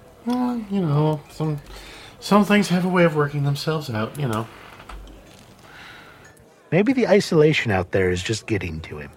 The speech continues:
Speaker 1: It can do that. Anyway, see you another time. She's going to pick up the doll off of the table and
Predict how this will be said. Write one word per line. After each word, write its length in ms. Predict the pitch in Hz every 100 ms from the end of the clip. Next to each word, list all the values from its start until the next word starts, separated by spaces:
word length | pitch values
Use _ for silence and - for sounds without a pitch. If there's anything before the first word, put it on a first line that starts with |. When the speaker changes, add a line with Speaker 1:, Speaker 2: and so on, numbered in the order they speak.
| _ _ - - - - - - -
Speaker 1:
It 240 | 139 143
can 340 | - 139 160 156
do 200 | 165 160
that. 340 | 127 123 131 - - 139 - - - - - - _ - -
Anyway, 340 | 202 185 185 147 - - - 185 170 165 - - 196
see 340 | - 170 - 147
you 180 | 139 123
another 320 | 147 135 131
time. 460 | - 113 110 110 104 - - - - -
She's 200 | 131 -
going 260 | 131 117
to 360 | - 123 113 107 - - - - - - - - - - - - - - - - _
pick 160 | 170 151
up 180 | 143 - - - -
the 300 | 123 113 113 - - - 120
doll 360 | 117 110 117 117
off 300 | 110 110 104
of 60 |
the 80 | 101
table 600 | - 104 98 98 101 95 - - -
and 920 | - 113 107 110 107 107 104 107 104